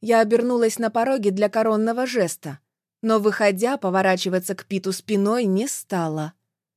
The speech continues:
Кто знает, что у этого придурка на уме? Мы встречались три года, два из которых я жила в его квартире — ведя все хозяйство и заботясь о нем. Со временем мое отношение стало им восприниматься как данность.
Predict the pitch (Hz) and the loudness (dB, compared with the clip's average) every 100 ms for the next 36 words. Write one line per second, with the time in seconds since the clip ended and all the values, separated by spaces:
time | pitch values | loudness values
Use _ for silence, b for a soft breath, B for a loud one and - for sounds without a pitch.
0 | _ - 311 392 233 247 285 370 262 180 | _ -8 -4 -2 -2 -2 0 0 -2 -4
1 | - 226 220 208 202 196 208 220 214 190 | 0 4 4 4 0 -2 -4 -2 -2 -2
2 | 180 185 208 226 175 143 - _ _ _ | -2 0 0 0 -2 -4 -14 _ _ _
3 | _ _ _ _ _ _ _ _ _ - | _ _ _ _ _ _ _ _ _ -6
4 | 262 - 285 311 320 277 185 - 208 190 | -4 -2 -2 0 2 2 0 0 -2 0
5 | 185 165 156 - _ _ _ 208 220 233 | -2 -2 -8 -14 _ _ _ -4 0 2
6 | 214 - 226 254 196 202 202 190 208 202 | 0 -2 -2 0 0 0 -2 2 2 2
7 | 196 202 202 190 202 202 202 254 226 180 | 2 0 0 0 0 0 -2 -4 -2 -2
8 | - _ _ 208 240 311 320 320 320 285 | -4 _ _ -6 0 0 0 0 0 0
9 | 277 320 320 - 247 247 214 240 233 277 | 0 0 0 -2 -2 0 0 0 2 2
10 | 202 165 185 196 214 160 147 _ _ _ | 2 -2 -2 0 2 0 -6 _ _ _
11 | _ _ _ _ _ - 247 226 262 277 | _ _ _ _ _ -2 0 2 2 2
12 | 214 196 202 202 202 208 220 220 - 277 | 2 2 2 4 4 4 2 -2 0 -2
13 | 226 202 196 208 202 214 214 208 202 - | -2 -4 -4 -2 0 2 0 -2 -6 -4
14 | 208 214 214 208 - 208 220 220 214 220 | -2 0 0 -2 -6 -4 -4 -2 -2 0
15 | 180 156 - - | -2 -6 -12 -16